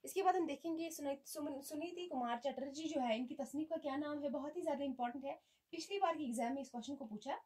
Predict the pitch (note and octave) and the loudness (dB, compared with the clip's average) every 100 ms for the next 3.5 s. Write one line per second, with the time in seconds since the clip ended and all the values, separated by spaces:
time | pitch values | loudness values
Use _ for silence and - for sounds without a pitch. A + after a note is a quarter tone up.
0 | _ A3+ G#3+ G3 F#3+ A3 A3 C4+ C#4 A3 | _ 0 2 0 -4 -4 -4 -4 -6 -6
1 | B3+ B3+ B3+ - _ _ - B3 B3+ A#3 | -8 -10 -12 -18 _ _ -4 -2 -2 -2
2 | A#3 D4 B3+ B3 C#4 C4 - C#4+ B3 A3+ | -2 0 2 2 0 -4 -6 -2 0 0
3 | B3+ - C4+ B3 C4+ | -2 -6 0 2 0